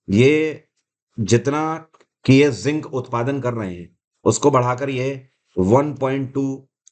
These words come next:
मिलियन टन प्रतिवर्ष ये करना चाहते हैं। इतना ही नहीं, अभी तक ये हर साल आठ सौ टन चांदी का उत्पादन करते हैं, जिसको बढ़ाकर ये दो हज़ार टन चांदी करना चाहते हैं per annum। तो इस तरीके से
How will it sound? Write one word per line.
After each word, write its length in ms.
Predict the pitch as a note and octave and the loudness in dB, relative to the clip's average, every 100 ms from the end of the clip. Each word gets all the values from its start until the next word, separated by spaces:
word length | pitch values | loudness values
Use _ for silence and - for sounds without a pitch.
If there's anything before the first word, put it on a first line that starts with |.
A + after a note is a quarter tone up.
| _ _ | _ _
मिलियन 540 | F#2 G#2+ B2+ C#3 D#3 D#3 D3 - _ - | 2 4 4 2 -2 -4 -12 -20 _ 0
टन 200 | D3+ D3 | 0 0
प्रतिवर्ष 520 | C#3 B2+ B2 B2+ B2 | -6 -6 -4 -4 -4
ये 80 | A#2+ | -6
करना 280 | A2+ G2 G2+ | -6 -6 -8
चाहते 300 | F#2+ E2+ F2+ | -8 -10 -10
हैं। 180 | E2+ - | -12 -6
इतना 200 | A2 B2 | -2 2
ही 160 | D3 D3+ | 2 0
नहीं, 200 | D3+ E3+ D#3+ _ _ - | -4 -8 -16 _ _ 0
अभी 200 | A2+ D3+ | 2 2
तक 160 | D3 C3+ | -2 -4
ये 360 | C#3+ D3 C#3+ _ _ _ | -4 -4 -6 _ _ _
हर 140 | A#2+ D#3+ | 2 2
साल 320 | B2 G2+ F2+ _ _ _ _ - | 0 -8 -10 _ _ _ _ 0
आठ 200 | A#2+ B2 | 2 2
सौ 220 | - D#3+ | -2 -2
टन 240 | D#3 D3 | -2 -6
चांदी 340 | C3+ A#2+ A#2 C3 | -6 -6 -6 -4
का 120 | C3 | -4
उत्पादन 420 | A#2 B2 A#2 B2 | -6 -6 -6 -6
करते 240 | A#2 A#2 B2 | -6 -6 -6
हैं, 300 | B2+ C#3 G#2 | -6 -8 -8
जिसको 320 | A2 - B2+ | -8 -4 -4
बढ़ाकर 380 | A2 A2+ A#2+ A#2 | -2 -6 -6 -4
ये 360 | A#2+ B2+ - _ _ _ F#2 | -4 -6 -12 _ _ _ 0
दो 240 | A2+ C#3 | 4 4
हज़ार 320 | A#2+ A#2+ A#2+ | 2 -4 -6
टन 200 | A#2+ B2 | -6 -8
चांदी 300 | A#2 G#2+ A2+ | -8 -6 -6
करना 280 | G#2+ G2+ G#2+ | -6 -6 -6
चाहते 260 | G#2 G#2 A2+ | -6 -6 -4
हैं 220 | A#2 A#2 | -4 -4
per 120 | G2+ | -6
annum। 480 | - F2+ E2 E2 - | -6 -8 -10 -10 -2
तो 80 | A2 | 0
इस 160 | A#2 | 2
तरीके 340 | B2 B2+ B2 A#2 | 0 0 -2 -2
से 280 | D#3 E3 | -4 -8